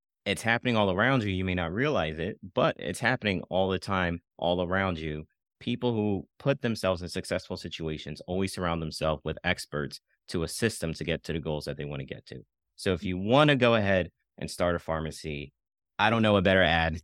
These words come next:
<laughs> than right now. Listen to Colin. Definitely check out Carr Healthcare. Reach out to Colin and definitely, definitely, definitely seek his services. 'Cause if you're looking for any commercial real estate in the healthcare sector,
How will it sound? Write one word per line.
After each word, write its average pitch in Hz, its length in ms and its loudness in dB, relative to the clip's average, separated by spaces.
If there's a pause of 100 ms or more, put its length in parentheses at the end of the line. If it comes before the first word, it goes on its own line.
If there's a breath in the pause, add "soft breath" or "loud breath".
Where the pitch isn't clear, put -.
(140)
<laughs> - 180 2
than 160 260 8
right 123 240 8
now. 101 360 6 (300)
Listen 131 280 6
to 127 140 6
Colin. 92 500 4 (280)
Definitely 104 300 6
check 104 200 4
out 90 240 4
Carr 113 300 6
Healthcare. 87 600 2 (220)
Reach 98 240 0
out 107 180 2
to 120 100 -4
Colin 85 420 0
and 80 160 -4
definitely, 85 400 -2
definitely, 82 380 -4
definitely 73 640 -4 (220)
seek - 320 -4
his 90 160 -4
services. 80 580 -4
'Cause 80 180 -8
if 82 160 -6
you're 82 100 -2
looking 95 300 -4
for 92 180 -2
any 95 320 -2 (320)
commercial 101 500 -2
real 107 200 0
estate 85 320 -4
in 76 100 -6
the 76 60 -4
healthcare 95 420 -4
sector, 78 480 -4